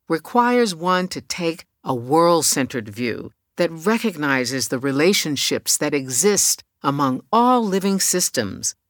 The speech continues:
and the many ways that these systems are constantly moving toward harmony and balance. Unfortunately,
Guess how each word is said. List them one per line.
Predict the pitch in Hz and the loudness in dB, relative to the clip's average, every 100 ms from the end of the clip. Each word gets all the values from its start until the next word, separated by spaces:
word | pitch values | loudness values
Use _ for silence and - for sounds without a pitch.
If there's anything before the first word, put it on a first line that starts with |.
| _ | _
and | 165 160 | -2 0
the | |
many | 156 180 247 269 | 0 2 4 4
ways | 226 175 160 165 156 | 4 4 4 2 0
that | 131 - | -4 -2
these | 202 247 | 0 0
systems | 247 - 226 - 127 113 123 - _ - | 0 0 0 0 -2 -2 -4 -6 _ -6
are | 131 - | -6 -6
constantly | - 220 240 - 233 214 208 | -2 0 0 0 -2 0 -2
moving | 170 156 190 196 190 | -2 -2 -2 0 -2
toward | 185 - 175 170 170 147 _ - | -4 -4 0 2 2 -2 _ -10
harmony | - 175 170 156 120 107 110 _ - | -2 2 2 2 0 -2 -10 _ -4
and | 139 117 92 | -4 -4 0
balance. | 147 156 127 104 - - - - _ _ _ _ _ _ _ | 2 2 0 -6 -6 -6 -8 -14 _ _ _ _ _ _ _
Unfortunately, | 160 156 - 196 233 - 131 120 120 113 - | -2 -2 0 2 2 0 -4 -4 -6 -8 -14